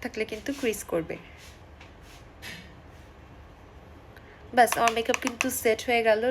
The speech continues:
লং টাইমের জন্য, এবং এটা দেখা যাচ্ছে মেকআপটা ফাটবেও না, সরে যাবে না, এবং এটা এভাবেই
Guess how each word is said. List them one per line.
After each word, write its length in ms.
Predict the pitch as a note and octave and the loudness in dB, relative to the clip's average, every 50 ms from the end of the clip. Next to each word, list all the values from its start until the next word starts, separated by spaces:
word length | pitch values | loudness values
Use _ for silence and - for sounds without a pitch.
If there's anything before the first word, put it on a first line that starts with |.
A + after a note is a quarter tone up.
| B3+ A#3 | 2 2
লং 100 | G3+ G3 G3+ G#3+ | 2 0 0 0
টাইমের 380 | - A3 G#3 G#3 G#3 A3 G#3+ G#3 | 2 2 2 2 2 -2 -4 -4
জন্য, 440 | - - G#3+ G3+ G3 G3+ G#3+ C4 F#4+ - - - - - - - - - | -4 -4 -4 -4 -4 -4 -2 -2 -4 -4 -8 -18 -18 -20 -20 -20 -14 -8
এবং 420 | - - G#3 G#3 A3 A3+ A3 G#3+ - - - - - - - - - - | -4 -2 2 4 6 4 4 2 -4 -12 -16 -20 -20 -20 -20 -10 -4 0
এটা 220 | A3+ A3+ A#3+ A#3 | 0 2 2 4
দেখা 260 | A3 A3 A3 - B3 A#3 | 4 4 4 2 0 0
যাচ্ছে 520 | A#3+ A#3 A#3 - - - - D#4+ G#4 A4+ - - - - - | 0 0 0 -2 -2 2 4 4 4 4 0 -10 -14 -8 -6
মেকআপটা 380 | G3+ G3+ - - - - B3+ B3+ | -4 -2 -4 -4 -2 0 0 0
ফাটবেও 640 | B3 - - A3 G#3 G3+ G3 G3 G3+ A#3+ B3+ C4+ C4 | 2 4 6 6 6 6 4 4 6 8 8 8 6
না, 260 | A#3+ A3+ A3 B3+ E4 - - - - - - - - - | 6 6 6 6 4 0 -6 -16 -16 -16 -16 -16 -12 -8
সরে 400 | - - - C#4 C4+ C4 C#4+ C4+ | -4 2 6 8 8 10 8 8
যাবে 300 | C4+ B3 A3 G3 G#3 G#3 | 10 8 8 8 4 0
না, 140 | G#3 A3+ C4 F4+ F#4+ - - - - - | 0 0 0 0 -2 -6 -16 -18 -12 -10
এবং 260 | - G#3 G#3 A3 G#3+ G#3+ | -6 -4 -2 -2 -2 -2
এটা 140 | G#3 A3+ | -2 0
এভাবেই 420 | A3 G3+ G3+ G#3 A3 G3+ A3+ C#4+ | 0 0 0 -2 -2 -2 0 -2